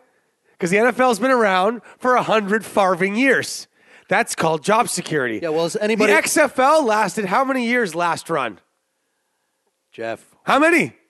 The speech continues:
Speaker 2: It's an ice-
Speaker 1: How many?
Speaker 2: One.
Speaker 1: One? So you just said Josh Rosen's gonna try out the X F L for one or two years.
Speaker 2: Okay.
Speaker 1: That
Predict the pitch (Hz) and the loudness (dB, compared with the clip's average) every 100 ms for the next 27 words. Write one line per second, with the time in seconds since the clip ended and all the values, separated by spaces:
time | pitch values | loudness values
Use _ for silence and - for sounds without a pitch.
0 | _ - 101 120 110 135 180 294 359 440 | _ -20 -16 -12 -8 -2 0 2 2 4
1 | 359 131 - _ _ _ _ _ _ - | 2 0 -12 _ _ _ _ _ _ -18
2 | 135 185 156 294 339 392 381 233 - - | -16 -10 0 4 6 4 0 -4 -12 -20
3 | - - 285 320 320 - 320 269 185 202 | -20 -6 0 2 2 2 2 2 0 0
4 | - 285 247 254 294 262 254 247 214 - | 2 0 2 2 2 0 -4 -2 -2 -4
5 | - - 214 285 349 370 349 349 349 - | -14 -4 2 4 6 4 2 2 2 0
6 | 392 392 381 370 247 220 214 226 214 - | 0 2 2 2 -4 -2 0 0 -2 -4
7 | 185 180 165 135 110 - - - - 98 | -4 -2 0 -2 -6 -14 -20 -20 -20 -4
8 | 180 202 214 | 0 0 -2